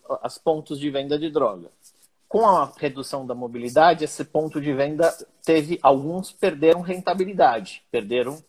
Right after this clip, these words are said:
público, perderam consumidores. Só que as despesas dos donos dessas pontas continuam altas. E aí começou a ter um problema que é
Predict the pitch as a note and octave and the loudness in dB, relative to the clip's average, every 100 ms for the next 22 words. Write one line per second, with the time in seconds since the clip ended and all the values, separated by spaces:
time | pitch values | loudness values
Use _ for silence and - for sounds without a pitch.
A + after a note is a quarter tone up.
0 | _ _ _ - F#3+ B2 G#2+ - G2+ - | _ _ _ 2 2 2 -12 -14 -6 -4
1 | G2+ A#2 C3 D3 - E3+ - F#3 F#3 F3+ | -2 0 0 -2 -4 -6 -2 -2 2 6
2 | D#3+ G#2 F2 - - - - - - - | 6 4 -6 -18 -18 -20 -20 -20 -20 -20
3 | _ - G3 F3+ - F#3 F3 F#3 - - | _ 2 4 4 2 -2 -4 -10 -10 -6
4 | B3 C4+ E3 D3 A#2 A#2 C3 A#2 - - | -4 -4 -4 -6 -8 -8 -8 -6 -10 -10
5 | A2+ D#3+ E3 B2 - B2 - - C#3 F3 | 0 0 2 -4 -8 -8 -8 -10 -8 -8
6 | F#3 G#2+ - - G#3 G3 G#3+ A#3+ G3+ D#3 | -4 -4 -6 -8 -8 -4 0 4 8 8
7 | C3+ - G2 G2 - _ _ _ - - | 6 0 -14 -16 -20 _ _ _ -20 -8
8 | C3 D3 C3+ D3 E3+ _ _ - D#3+ D#3+ | 4 4 4 0 -2 _ _ -4 -2 -2
9 | - D#3 - D#3 D#3 E3+ D3 C#3+ D3 D#3 | 0 -2 0 -4 -2 -2 -2 -2 -2 -4
10 | - - B2 | -6 0 0